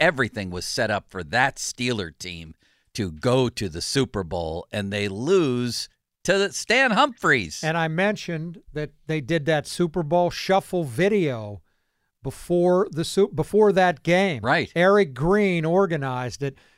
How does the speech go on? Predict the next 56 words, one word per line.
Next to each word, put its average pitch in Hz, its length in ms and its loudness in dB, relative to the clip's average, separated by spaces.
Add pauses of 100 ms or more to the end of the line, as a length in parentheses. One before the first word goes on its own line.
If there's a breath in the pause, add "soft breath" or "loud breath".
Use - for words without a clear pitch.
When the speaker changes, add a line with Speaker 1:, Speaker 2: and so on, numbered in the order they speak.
(160 soft breath)
Speaker 2:
and 139 120 -8
Chad 180 340 2
Brown 180 260 4
said, 156 140 -2
"I 165 140 2
was 165 200 0
a 131 120 -4
young 170 320 0
guy 185 300 6
in 156 100 0
that 151 180 0
room 147 260 0
thinking, 139 480 -6 (440)
'This 175 240 2
ain't 202 240 2
right.'" 165 480 2 (240)
Speaker 1:
Even 156 220 4
Speaker 2:
This - 20 8
Speaker 1:
I 190 160 8
knew 156 200 6
it 139 80 2
was 139 140 2
a 135 60 6
bad 139 260 8
idea, 135 400 6
he - 80 4
Speaker 2:
goes, 170 160 4
Speaker 1:
said. 123 220 4
Speaker 2:
"This 196 220 0
ain't 214 360 -2
right." 196 380 4
He 165 60 -2
goes, 160 160 -2
"I 175 100 2
was 180 180 -2
a 160 60 -4
young 180 280 -2
guy. 185 320 4
I 170 60 -2
couldn't 170 300 -4
say 190 340 0
anything." 147 500 -6
He - 40 -20 (320 soft breath)
said, 175 180 -2
"But 160 100 -4
you 151 100 0
never 202 280 6
take 196 300 0
your 170 160 4
eye 180 220 6
off 175 200 2
the 156 100 -10
prize 180 480 4
and 143 140 -6
look 160 180 -6
ahead." 151 460 -2